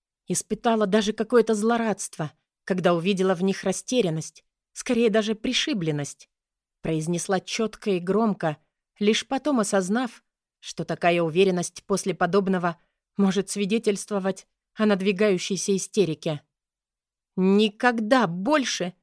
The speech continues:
не называй меня так! Никак не называй! Ты меня изнасиловал, Рома! Так что единственное моё желание, чтобы ты горел в аду!»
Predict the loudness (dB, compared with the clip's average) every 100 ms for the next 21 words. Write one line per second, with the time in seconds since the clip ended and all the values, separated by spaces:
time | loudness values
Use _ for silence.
0 | _ _ _ 2 6 6 4 2 2 2
1 | 2 2 0 0 0 -2 -4 _ _ _
2 | _ _ -2 4 6 6 2 -2 2 2
3 | 2 0 2 2 2 2 2 -2 _ _
4 | _ _ _ _ _ 0 4 6 4 4
5 | 4 4 2 2 0 2 4 2 2 4
6 | 4 4 -2 _ _ _ _ _ -4 -4
7 | -2 0 2 2 4 2 2 -2 2 4
8 | 4 4 4 4 4 2 2 2 0 -4
9 | _ _ _ -6 -4 2 2 2 2 4
10 | 6 6 4 2 2 4 2 0